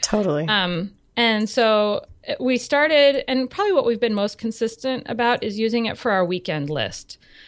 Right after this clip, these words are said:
Speaker 2: Um, and so on Friday afternoon, coming home, um, and the kind of thing, like, even if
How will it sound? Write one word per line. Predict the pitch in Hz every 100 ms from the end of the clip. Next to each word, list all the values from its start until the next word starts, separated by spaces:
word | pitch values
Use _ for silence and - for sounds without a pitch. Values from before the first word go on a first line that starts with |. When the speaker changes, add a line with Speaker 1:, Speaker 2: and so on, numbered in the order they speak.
| _ 185
Speaker 2:
Um, | 175 165
and | 180 170
so | 196 175 170 165 - - _ _
on | 202 196
Friday | - 208 226
afternoon, | 214 214 240 220 208 208 202
coming | 202 220 196 196
home, | 214 196 190 185 185 190 _
um, | 196 180 165
and | 190 190 180 - _ _ - -
the |
kind | - 254 247
of |
thing, | 254 226
like, | 202 202
even | 277 294 302
if | 262 247 233 -